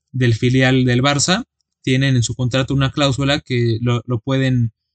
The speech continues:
em, prolongar por dos años más. Entonces hicieron válida esta cláusula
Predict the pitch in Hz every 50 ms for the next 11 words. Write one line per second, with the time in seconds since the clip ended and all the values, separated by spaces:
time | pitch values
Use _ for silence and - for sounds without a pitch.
0 | _ _ _ _ _ _ - 117 113 113 113 113 113 113 113 120 123 - 131 131
1 | 131 127 135 135 139 143 135 - 127 120 123 120 - 123 120 117 113 117 117 101
2 | 92 - - - _ 113 117 - 131 120 127 113 - 139 135 131 131 131 127 123
3 | 123 120 117 117 117 113 - 120 - 160 175 185 180 - 196 208 214 254